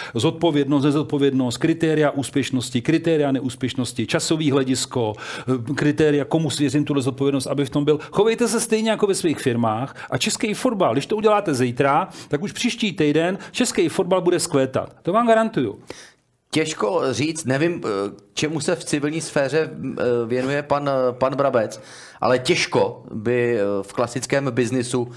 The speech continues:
Speaker 2: eh, ředitelem firmy jeho byl, byl člověk, který, který, eh, žije s jeho dcerou, ne?
Speaker 1: A tak možná, nevím, možná, ať pro mě, za mě, ať je to třeba, ať je to doko-, rozumíte mi, tam, eh, já,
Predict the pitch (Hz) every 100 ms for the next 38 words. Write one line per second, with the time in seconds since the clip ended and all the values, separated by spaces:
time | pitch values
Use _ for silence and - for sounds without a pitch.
0 | - - - 107 95 117 123 139 135 131
1 | - - - _ - - 120 117 127 123
2 | 110 120 123 110 117 117 117 117 117 113
3 | 117 120 - 113 120 - - - 117 120
4 | 117 - - - - 117 123 131 131 -
5 | 85 - - - - - 110 117 135 127
6 | 135 131 131 190 87 67 - - - -
7 | 127 107 98 107 131 143 123 110 - -
8 | 107 101 120 139 117 117 117 113 127 -
9 | - 123 - - 110 143 139 151 131 143
10 | 151 127 143 139 139 120 135 139 147 135
11 | 127 147 160 139 131 202 147 175 247 240
12 | 220 151 139 165 - - - - 117 117
13 | - 123 - - 139 143 175